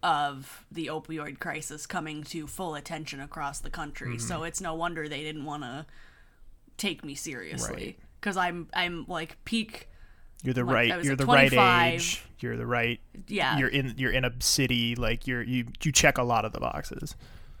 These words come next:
Speaker 1: Twenty-five urban, white collar, non super active, didn't do anything that would have pulled it. Like,
Speaker 2: Yeah.
Speaker 1: of course they were like, "Nah, she just wants drugs."
Speaker 2: Yeah, it's, it's
Speaker 1: I didn't.
Speaker 2: frustrating. I mean,
Speaker 1: It
Speaker 2: like I said, I
Speaker 1: sucked.
Speaker 2: feel like a lot of it is rooted in reality because that's the way, that's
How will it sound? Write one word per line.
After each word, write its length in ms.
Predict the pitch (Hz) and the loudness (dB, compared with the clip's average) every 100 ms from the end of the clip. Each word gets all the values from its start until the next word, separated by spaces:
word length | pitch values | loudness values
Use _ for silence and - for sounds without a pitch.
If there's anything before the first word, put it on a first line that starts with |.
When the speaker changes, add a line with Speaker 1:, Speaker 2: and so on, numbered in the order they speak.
| - | -12
Speaker 1:
Twenty-five 680 | - 254 240 226 233 208 202 | -4 0 2 4 6 6 6
urban, 380 | 196 196 190 180 | 0 0 -2 0
white 240 | 180 175 | 2 2
collar, 720 | - 196 180 175 175 170 170 160 | 2 4 4 2 0 -2 -4 -8
non 680 | 185 185 185 185 185 185 185 | -4 0 4 4 2 -4 -8
super 420 | - - 190 180 | -6 -4 -4 0
active, 720 | 165 165 165 - 156 151 151 - | 2 2 0 -6 -8 -6 -8 -4
didn't 380 | 185 180 180 - | -4 -4 -8 -4
do 160 | 175 | -4
anything 300 | 170 170 170 | -2 -4 -4
that 120 | 160 | -6
would 220 | 160 165 160 | -6 -4 -4
have 160 | 151 | -4
pulled 260 | - 156 147 | -6 -6 -6
it. 200 | 143 131 | -8 -8
Like, 360 | - 135 117 - | -4 -2 -4 -6
Speaker 2:
Yeah. 180 | - - | -8 -4
Speaker 1:
of 120 | - - | -2 0
course 240 | 285 277 | 2 2
they 140 | - 185 | 2 -2
were 60 | |
like, 120 | 165 | -4
"Nah, 160 | 185 185 | -4 -6
she 160 | - - | -6 -10
just 160 | - | -10
wants 180 | - - | -10 -10
drugs." 380 | - - - - - - - - | -8 -8 -10 -18 -20 -20 -20 -12
Speaker 2:
Yeah, 240 | 165 - - - | -10 -10 -12 -2
it's, 340 | 139 - - - | -2 0 -2 0
it's 140 | 151 | 0
Speaker 1:
I 20 | |
didn't. 40 | - | 2
Speaker 2:
frustrating. 520 | 123 120 - 117 117 | 2 2 0 0 0
I 40 | |
mean, 200 | 131 131 | 2 2
Speaker 1:
It 40 | 123 | 2
Speaker 2:
like 140 | 127 127 | 2 4
I 20 | |
said, 100 | 127 | 6
I 40 | |
Speaker 1:
sucked. 80 | 120 | 6
Speaker 2:
feel 100 | 165 | 8
like 140 | 151 151 | 8 8
a 40 | |
lot 180 | 143 131 | 8 8
of 60 | 143 | 6
it 60 | |
is 140 | 151 139 | 4 2
rooted 220 | 135 135 | 0 0
in 100 | 143 | 2
reality 420 | 143 120 113 120 | 4 4 4 2
because 380 | 120 113 120 117 | -2 -4 -4 -4
that's 300 | 120 113 - | 0 0 0
the 100 | 127 | -4
way, 280 | 117 117 113 - - | 0 0 0 -6 2
that's 500 | 113 - - - | 2 2 -4 -6